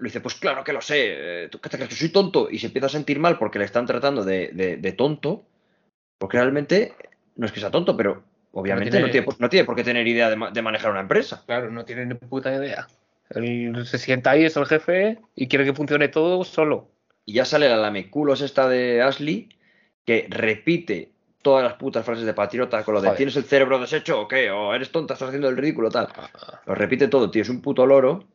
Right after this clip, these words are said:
Speaker 2: A ver si se la cargan, porque me da un asco.
Speaker 1: Es gilipollas, eh. Pero da mucho juego, tío, porque es muy ridícula.
Speaker 2: Claro, por eso da
Speaker 1: Da, da
Speaker 2: quieres
Speaker 1: mucho
Speaker 2: que se la
Speaker 1: juego porque
Speaker 2: carguen.
Speaker 1: se humilla mucho, tío. Se humilla
Speaker 2: Mm.
Speaker 1: mucho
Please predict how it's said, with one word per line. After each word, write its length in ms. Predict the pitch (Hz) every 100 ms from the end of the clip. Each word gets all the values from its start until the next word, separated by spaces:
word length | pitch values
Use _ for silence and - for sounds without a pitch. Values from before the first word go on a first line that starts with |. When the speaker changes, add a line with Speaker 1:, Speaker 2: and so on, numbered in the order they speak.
| -
Speaker 2:
A 120 | 117
ver 100 | 120
si 80 | 123
se 100 | 120
la 160 | 110
cargan, 340 | 107 113 98 101
porque 300 | 101 110 107
me 120 | 113
da 80 | 120
un 100 | 131
asco. 380 | 139 - 151 151 _ - - - -
Speaker 1:
Es 120 | 107
gilipollas, 640 | - 120 92 101 90 82 90
eh. 160 | 85 _ _ _ _
Pero 200 | 131 120
da 120 | 135
mucho 220 | 156 147
juego, 300 | 123 107 90
tío, 200 | 95 87 92
porque 220 | 95 123
es 80 | 127
muy 180 | 139
ridícula. 520 | 135 120 107 90 82 _ _ _ -
Speaker 2:
Claro, 320 | 135 127 104
por 140 | 214
eso 220 | 151 139
da 160 | 139 131 127
Speaker 1:
Da, 180 | 135 - _ _ _
da 160 | 120
Speaker 2:
quieres 80 | 156
Speaker 1:
mucho 160 | 170 170
Speaker 2:
que 40 |
se 40 | 180
la 60 |
Speaker 1:
juego 120 | 180 147
porque 200 | 123 135
Speaker 2:
carguen. 180 | 120 -
Speaker 1:
se 180 | - 139
humilla 300 | 127 156 160
mucho, 300 | 131 127 110 -
tío. 200 | 90 80
Se 120 | -
humilla 280 | 117 147 156
Speaker 2:
Mm. 40 |
Speaker 1:
mucho 380 | 160 160 175 175